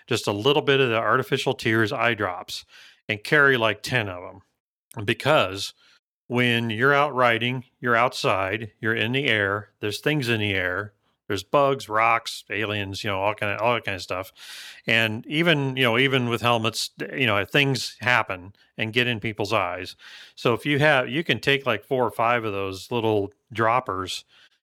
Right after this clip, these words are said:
and, and flush that stuff out of someone's eye, and it also helps soothe their eye. And, you know, this, this can literally be a lifesaver for someone. I mean, if you can't see, you can't ride, and that's,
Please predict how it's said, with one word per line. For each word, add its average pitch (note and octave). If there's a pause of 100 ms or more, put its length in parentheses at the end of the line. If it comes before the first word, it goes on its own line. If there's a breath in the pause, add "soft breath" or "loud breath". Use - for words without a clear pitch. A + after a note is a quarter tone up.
(160)
and, G#2
and G2+
flush B2
that A2
stuff -
out G#2
of F#2+
someone's A2
eye, G#2
and G2
it G2
also G2+
helps G#2
soothe D#3+
their G2
eye. F2 (560 loud breath)
And, G#2 (560)
you C#3
know, G2
this, C3+
this D3
can C#3
literally A#2
be A#2
a A2+
lifesaver G2+
for G2
someone. F#2
I F#2
mean, G2
if F2
you G#2
can't C#3+
see, E3
you F#2+
can't G#2
ride, G2
and F2+
that's, A2